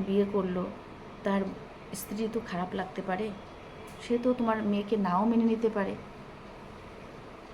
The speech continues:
নাও মেনে নিতে পারে, এটাও, এটাও, এটাও একটা প্রবলেম হতে পারে। তো তুমি একটা জিনিস ভাবো রুম্পা, যখন মেয়েটা যায়, গিয়ে যখন দিক-, যখন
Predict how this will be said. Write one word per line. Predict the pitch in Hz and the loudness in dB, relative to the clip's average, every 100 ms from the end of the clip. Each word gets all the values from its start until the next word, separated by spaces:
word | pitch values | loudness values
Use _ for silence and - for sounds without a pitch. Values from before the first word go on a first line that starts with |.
| - - - 196 | -16 -16 -4 2
নাও | 220 311 | 6 6
মেনে | 403 381 | 4 4
নিতে | 294 208 | 4 4
পারে, | 180 175 - - - - - - - - - - - | 2 -2 -6 -14 -14 -16 -16 -16 -16 -14 -14 -14 -10
এটাও, | 196 214 202 - - | -6 -4 -4 -6 -6
এটাও, | 202 202 202 196 | -2 2 2 0
এটাও | 208 202 | -2 -2
একটা | 202 202 | -4 -6
প্রবলেম | 196 180 185 190 | -2 -2 -2 -4
হতে | 175 180 | -4 -4
পারে। | 185 180 208 - - - - - - - - - - | -4 -4 -6 -12 -14 -14 -14 -14 -14 -14 -14 -14 2
তো | 214 202 196 185 - - 214 - - - - - - - - - | 6 8 8 4 0 -8 -10 -10 -14 -14 -14 -16 -16 -16 -16 0
তুমি | 320 339 | 2 2
একটা | 349 302 | 2 2
জিনিস | 330 269 208 | 2 2 4
ভাবো | 190 240 | 6 8
রুম্পা, | 220 196 196 220 247 - - - - - - 190 | 8 6 2 -2 -4 -8 -14 -14 -14 -14 -10 2
যখন | 214 214 - 302 294 254 | 4 4 4 4 8 10
মেয়েটা | 240 240 254 214 | 8 6 2 4
যায়, | 185 165 180 247 233 190 | 6 6 4 0 0 0
গিয়ে | 214 233 226 208 | 4 6 6 6
যখন | 196 220 208 | 2 2 0
দিক-, | 208 - 196 196 185 175 | 0 -2 2 2 2 0
যখন | 175 214 | 0 0